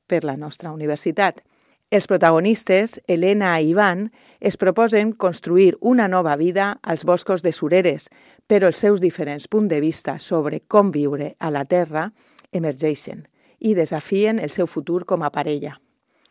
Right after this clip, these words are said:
Un film inquietant on es barregen la vida rural i una parella de Barcelona que no pot compartir els mateixos criteris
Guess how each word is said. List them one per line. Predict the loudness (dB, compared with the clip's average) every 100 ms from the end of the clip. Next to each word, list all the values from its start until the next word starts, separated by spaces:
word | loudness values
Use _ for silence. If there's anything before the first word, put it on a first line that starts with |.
| -6
Un | -4
film | 0 0 0 -2
inquietant | -10 -6 -6 -2 -2 -2 -6 _ _ -8
on | -4
es | -4
barregen | -4 -2 -2 0 -4 -2
la | -2
vida | 0 -2
rural | -2 -2 0 0 -2 _ _ _ _ _ _ _
i | -4 -4 _ -8
una | -6 -6 -6
parella | -6 -4 -4 -6
de | 0
Barcelona | 0 0 -2 -2 -2 -4 -8 -10
que | -2 -2
no | 0 -2 -2
pot | -2 -8 -8 -20 _ _ _ -8
compartir | -8 -8 -14 -10 -6 -4 -6
els | -12 -10 -8
mateixos | -4 -4 -4 -12
criteris | -10 -6 -4 -2 -2 -6